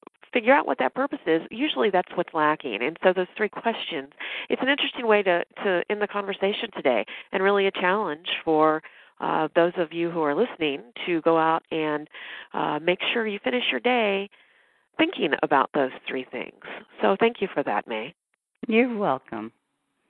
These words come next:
Speaker 1: And, you know, w-, we are out of time here, but if anyone would like to get in touch with you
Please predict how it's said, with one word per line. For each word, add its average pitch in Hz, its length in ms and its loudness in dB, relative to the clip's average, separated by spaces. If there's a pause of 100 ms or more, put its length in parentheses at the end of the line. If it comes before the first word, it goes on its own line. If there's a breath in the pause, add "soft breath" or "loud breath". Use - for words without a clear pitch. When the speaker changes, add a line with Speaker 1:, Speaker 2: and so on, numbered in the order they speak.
(760 loud breath)
Speaker 1:
And, 233 320 6
you 294 100 -2
know, 294 140 2 (100)
w-, 240 220 2
we 233 160 2
are 214 100 6
out 226 140 8
of 277 80 -2
time 170 320 -4
here, 135 260 -16 (500 loud breath)
but 202 220 8
if 226 140 2
anyone 320 340 0
would 220 140 -2
like 190 320 4
to 254 100 -2
get 208 160 0
in 185 140 -2 (140)
touch - 260 -6
with 165 100 -10 (100)
you 139 340 -2